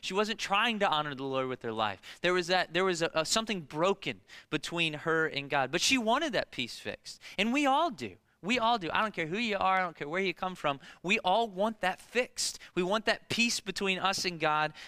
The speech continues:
fixed. And she tried to find peace with God. I think she did. And how? By, like, trying to be good enough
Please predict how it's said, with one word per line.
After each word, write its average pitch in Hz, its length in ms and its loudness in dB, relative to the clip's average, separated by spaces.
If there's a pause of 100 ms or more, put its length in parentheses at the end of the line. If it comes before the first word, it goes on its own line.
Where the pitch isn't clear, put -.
fixed. - 480 -2
And 185 100 -2
she 226 160 2
tried 247 480 0
to 254 80 -4
find 135 340 -2
peace - 280 -10
with 107 140 -12
God. 107 180 0
I 147 80 -2
think 285 180 -8
she - 180 -2
did. 196 460 -4 (280)
And 160 120 0
how? 202 460 0 (800)
By, 143 140 2
like, 135 240 -2 (260)
trying 147 200 0
to 180 60 -4
be 196 80 -8
good 180 220 -2
enough 123 560 -8